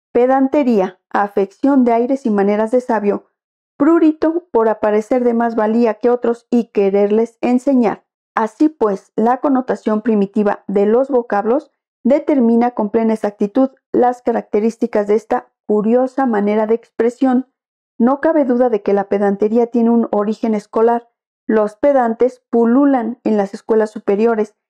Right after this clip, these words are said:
entre los maestros y estudiantes que quieren ganar el renombre de sabiduría. De los círculos académicos se transmite al mundo exterior para proliferar en la clase de los cultos, con preferencia en los círculos de profesionales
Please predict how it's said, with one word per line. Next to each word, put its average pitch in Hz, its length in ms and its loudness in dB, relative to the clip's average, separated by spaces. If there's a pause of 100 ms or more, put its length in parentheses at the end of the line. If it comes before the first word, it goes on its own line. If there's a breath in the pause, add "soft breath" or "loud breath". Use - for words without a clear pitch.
(200)
entre 240 320 0
los 240 160 0
maestros 208 540 -2
y 220 40 0
estudiantes 208 640 -2
que 202 160 -2
quieren 214 260 -2
ganar 208 460 -2
el 214 180 0
renombre 208 480 0
de 202 120 -2
sabiduría. 214 680 0 (440)
De 254 200 2
los 359 200 0
círculos 247 520 0
académicos 220 800 -2 (160)
se 240 100 2
transmite 226 480 -2
al 220 120 -2
mundo 220 220 2
exterior 220 580 -2 (380)
para 269 300 0
proliferar 214 720 -2
en 220 160 0
la 196 120 0
clase 208 400 -2
de 202 100 0
los 190 220 -2
cultos, 262 640 -2 (320)
con 220 180 -2
preferencia 277 580 0
en 262 80 0
los 208 120 -2
círculos 233 420 0
de 196 80 0
profesionales 208 920 -4